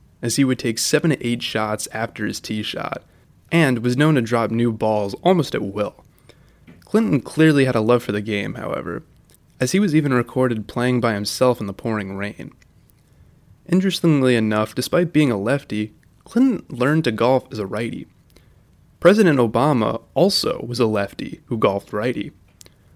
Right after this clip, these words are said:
Obama was often criticized by playing too much golf, playing about once every two weeks. This only amounts to about three hundred rounds over an eight-year span,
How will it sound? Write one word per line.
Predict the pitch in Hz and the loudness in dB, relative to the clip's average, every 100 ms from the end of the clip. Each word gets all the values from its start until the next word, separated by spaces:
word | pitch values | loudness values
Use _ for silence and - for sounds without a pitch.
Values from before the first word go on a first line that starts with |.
| _ - | _ -4
Obama | 123 175 226 | 2 4 4
was | 214 151 | 4 4
often | 151 - 123 | 0 0 -2
criticized | - 131 123 117 113 110 - | 0 0 2 2 2 0 -2
by | 101 | -4
playing | 98 - 123 113 | -4 -2 -2 -2
too | - | -4
much | 107 95 - | -6 -6 -8
golf, | 123 110 - - _ - | -4 -4 -6 -12 _ -8
playing | - 135 131 | 0 2 2
about | 113 107 104 | 2 0 -2
once | 120 123 120 - - | -2 -2 -2 -8 -4
every | 131 120 107 | -2 -2 -4
two | - 90 | -6 -8
weeks. | 90 - - - _ - - _ _ _ _ _ | -10 -10 -16 -20 _ -20 -20 _ _ _ _ _
This | 226 220 | -4 0
only | 185 185 | 2 4
amounts | 170 131 127 131 - | 4 4 2 0 0
to | 120 | 0
about | 107 101 101 | 2 -2 -2
three | 110 117 123 | 0 0 2
hundred | 120 117 110 | 0 2 2
rounds | 107 104 107 110 107 | 2 0 0 0 -2
over | 113 104 104 | -2 -2 -4
an | |
eight-year | 104 107 113 107 | -4 -6 -8 -8
span, | - - 95 104 107 | -10 -12 -10 -10 -10